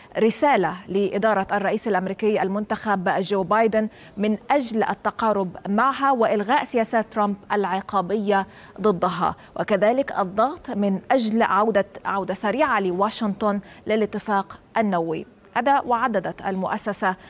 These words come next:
الإخبارية الأمريكية الخطوات الإيرانية الأخيرة بدءًا بالاستيلاء على ناقلة كورية جنوبية في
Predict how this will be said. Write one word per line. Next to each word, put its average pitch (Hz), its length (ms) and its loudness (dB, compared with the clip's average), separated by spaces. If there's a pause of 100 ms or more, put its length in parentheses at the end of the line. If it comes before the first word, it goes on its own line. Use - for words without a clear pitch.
(180)
الإخبارية 196 480 0
الأمريكية 214 880 0
الخطوات 202 760 -2
الإيرانية 214 800 2
الأخيرة 247 420 0
بدءًا 214 280 0
بالاستيلاء 185 500 -2
على 175 240 -2
ناقلة 190 460 -2 (320)
كورية 214 380 2
جنوبية 208 640 0
في 208 460 -2